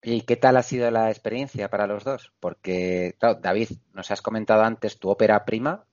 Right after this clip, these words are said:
pero es que ha sido entrar por la puerta grande, porque repartazo, eh, Netflix, que vas a poder estrenar en todo el mundo. O sea, no, no sé hasta qué punto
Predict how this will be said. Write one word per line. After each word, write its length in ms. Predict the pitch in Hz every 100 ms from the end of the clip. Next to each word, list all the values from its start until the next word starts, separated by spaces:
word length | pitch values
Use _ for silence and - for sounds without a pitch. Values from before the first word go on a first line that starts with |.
| _
pero 180 | 80 78
es 80 | -
que 240 | 98 101
ha 140 | 98 -
sido 240 | 104 117
entrar 360 | 107 98 117 -
por 140 | 135
la 140 | 90
puerta 320 | - 95 - 71
grande, 400 | 104 160 - - _ _
porque 680 | - - - 87 80 82 - - - _
repartazo, 1000 | 101 95 95 92 - 120 - 123 139 143 _ _
eh, 420 | - 92 87 82 - -
Netflix, 580 | 101 127 - 143 170 -
que 160 | 95
vas 200 | 90 98
a 60 | -
poder 440 | 95 98 98 92 - - _ _ _
estrenar 520 | 92 - 98 101 95
en 100 | 92
todo 120 | 101
el 60 | 92
mundo. 520 | 101 120 170 202 -
O 40 |
sea, 200 | _ -
no, 140 | 73 87
no 140 | 87
sé 120 | 98
hasta 160 | 107 113
qué 100 | 107
punto 880 | 107 110 143 147 135 110 101 90